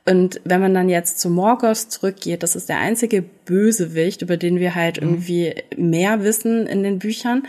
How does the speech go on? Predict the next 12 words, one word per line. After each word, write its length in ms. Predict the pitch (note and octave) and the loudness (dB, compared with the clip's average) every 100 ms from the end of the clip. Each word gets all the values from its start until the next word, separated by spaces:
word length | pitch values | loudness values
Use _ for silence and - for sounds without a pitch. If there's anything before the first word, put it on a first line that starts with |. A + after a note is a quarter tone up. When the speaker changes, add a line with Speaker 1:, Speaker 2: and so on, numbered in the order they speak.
| - - - - - | -10 -16 -16 -18 -2
Speaker 1:
Ähm, 460 | F#3 F#3 F#3 F3+ F3+ | 2 4 4 4 0
Morgoth 460 | E3+ F3+ G#3 A#3+ A#3+ | 0 0 2 0 0
war 80 | F#3 | -2
ja 120 | F3+ | -2
beteiligt 720 | F3 - - G3+ G3+ - - | -2 -6 0 2 2 0 -4
an 160 | E3+ E3 | -2 -2
der, 360 | E3 E3 - | -2 -4 -6
an 140 | - E3 | -4 -4
der 120 | D#3+ | -4
Kreation 840 | D#3+ E3+ D#3+ - F#3 F#3+ F3+ E3+ - - - | -4 -2 0 0 0 2 2 0 -6 -20 -6
von 380 | - E3 - | 0 0 0
der 380 | - D#3 D3+ D3+ | -2 0 0 -2